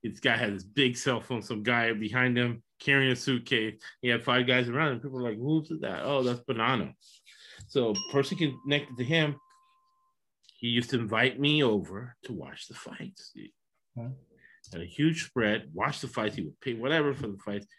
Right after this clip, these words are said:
Speaker 1: He just wanted to accompany the conversation, right? And he used the skills he used in Vietnam for business, but nobody got in his business. We loved him. Great guy.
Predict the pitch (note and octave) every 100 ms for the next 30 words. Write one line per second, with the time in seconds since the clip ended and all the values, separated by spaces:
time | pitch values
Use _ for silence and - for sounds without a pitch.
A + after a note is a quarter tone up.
0 | _ - F3 D3+ D3+ B2+ A#2 G2+ A#2+ G#2+
1 | A2 G#2 G2+ F#2+ - _ D3+ D#3 C#3+ C3+
2 | A#2 - F#2 D#2+ - - _ _ _ _
3 | - D2 G2+ - _ - _ - - -
4 | _ B2 C#3 C3 D#3+ D#3 A2+ - C#3+ C#3+
5 | C3+ A2+ A2 A2 G#2 A2 A#2 D3+ D3 C#3
6 | - _ _ _ E3 D#3 G#3 G#3 G#2 F#3+
7 | - - _ _ - F#3 D#3 C3+ D#3 F3
8 | D3 A#2 G2+ F2 - F2+ - A2+ - B2
9 | A#2+ A#2 A2+ A2 G#2+ _ _ _ _ _
10 | _ _ _ _ - - D#3+ E3+ E3 E3
11 | E3 D#3 B2